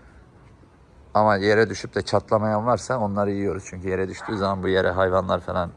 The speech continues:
şey yapıyor, geliyor, gidiyor. Onun için yemiyoruz, atıyoruz. Hava iyi ya. Şimdilik iyi, yağmur yok. Güneş olmaması önemli değil. Ha, yağmur yağmasa sıkıntı yok arkadaşlar.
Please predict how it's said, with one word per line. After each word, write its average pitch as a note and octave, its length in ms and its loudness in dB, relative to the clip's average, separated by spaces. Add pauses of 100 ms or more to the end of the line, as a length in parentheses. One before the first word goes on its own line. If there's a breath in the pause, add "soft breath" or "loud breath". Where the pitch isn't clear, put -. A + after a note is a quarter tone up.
(140)
şey - 160 -6
yapıyor, F2+ 300 -2
geliyor, E2+ 340 -4
gidiyor. E2 440 -6 (760 loud breath)
Onun F#2+ 160 -6
için F#2+ 320 -8 (460)
yemiyoruz, F2 380 -4
atıyoruz. F2 500 -6 (520 loud breath)
Hava F3+ 260 4
iyi E3+ 180 0
ya. F#2+ 240 0 (480)
Şimdilik C#3 460 -4
iyi, G#2+ 160 2
yağmur A#2 340 4
yok. A2+ 280 0 (360)
Güneş C#3+ 300 -4
olmaması A#2+ 440 0
önemli A2 320 -2
değil. F2+ 180 0 (640 loud breath)
Ha, - 120 -4
yağmur C#3 360 -2
yağmasa A#2+ 560 0
sıkıntı - 540 -8
yok F#2 200 -2
arkadaşlar. - 560 -6